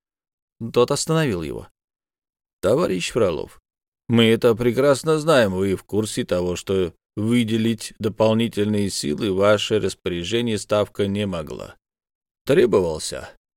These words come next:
и требуется ото всех, товарищи генералы, подробный анализ. Почему не выполнен приказ Ставки о переходе в стратегическое наступление? Мы для этого вас здесь и собрали.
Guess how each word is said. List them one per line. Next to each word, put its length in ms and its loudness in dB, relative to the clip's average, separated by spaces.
и 160 4
требуется 880 0
ото 340 2
всех, 360 -2
товарищи 540 -4
генералы, 600 4
подробный 580 4
анализ. 580 -4
Почему 360 2
не 120 4
выполнен 500 2
приказ 460 2
Ставки 540 -4
о 120 2
переходе 720 0
в 60 -16
стратегическое 920 0
наступление? 880 -6
Мы 160 4
для 180 4
этого 380 6
вас 240 6
здесь 340 -2
и 60 -4
собрали. 640 -2